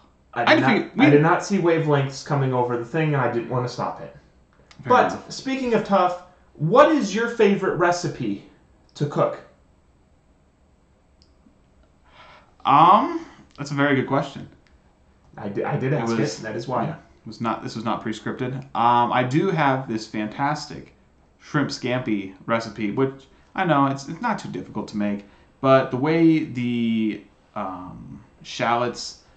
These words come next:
Speaker 2: really marinate in there with all of the other ingredients, it really just gives it a great taste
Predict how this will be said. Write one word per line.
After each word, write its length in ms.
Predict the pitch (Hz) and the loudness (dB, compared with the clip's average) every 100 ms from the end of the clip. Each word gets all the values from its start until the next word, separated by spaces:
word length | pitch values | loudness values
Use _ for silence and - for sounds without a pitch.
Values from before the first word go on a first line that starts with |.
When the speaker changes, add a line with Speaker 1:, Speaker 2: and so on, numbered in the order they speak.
| _ | _
Speaker 2:
really 180 | - 120 | -2 0
marinate 480 | 107 107 110 113 113 | 2 0 0 -2 -2
in 100 | 110 | -2
there 420 | 107 110 107 110 - _ - | -2 -2 -4 -8 -16 _ -14
with 140 | - | -6
all 180 | 117 113 | -2 -2
of 80 | 101 | 0
the 80 | |
other 160 | 107 104 | -2 0
ingredients, 600 | 107 101 107 104 104 104 | -2 -2 -2 0 -2 -4
it 60 | 110 | -4
really 160 | 123 | -4
just 120 | 107 - | -4 -4
gives 160 | 113 | -6
it 60 | 98 | -6
a 60 | |
great 280 | 95 104 98 | -8 -8 -8
taste 500 | - 104 98 98 - | -10 -10 -10 -12 -16